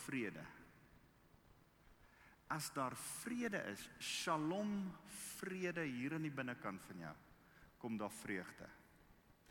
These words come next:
Vreugde is iets wat Paulus sê, dit gaan verstand te bowe. Jy kan dit nie met jou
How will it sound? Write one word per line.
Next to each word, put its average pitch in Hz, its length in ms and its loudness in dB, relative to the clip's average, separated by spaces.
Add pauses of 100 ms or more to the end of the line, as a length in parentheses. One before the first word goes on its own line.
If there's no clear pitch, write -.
(160)
Vreugde 214 680 2 (380)
is 120 120 -4
iets - 500 0 (500)
wat - 400 -2 (1400)
Paulus 151 360 6
sê, 131 160 4
dit 123 140 2
gaan 170 300 0
verstand - 580 -2
te 156 100 0
bowe. 110 360 2
Jy 101 240 0
kan 160 180 4
dit 165 160 -2
nie 180 100 0
met 160 160 0
jou 147 60 2